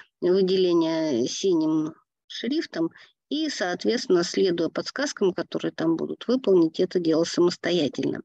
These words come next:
Итак, мы с вами снова возвращаемся к нашим слайдикам.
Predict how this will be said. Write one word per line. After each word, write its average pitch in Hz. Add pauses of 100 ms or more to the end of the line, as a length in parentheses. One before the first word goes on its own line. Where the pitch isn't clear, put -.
(540)
Итак, 269
мы 240
с -
вами 214
снова 208
возвращаемся 175
к -
нашим 160
слайдикам. 175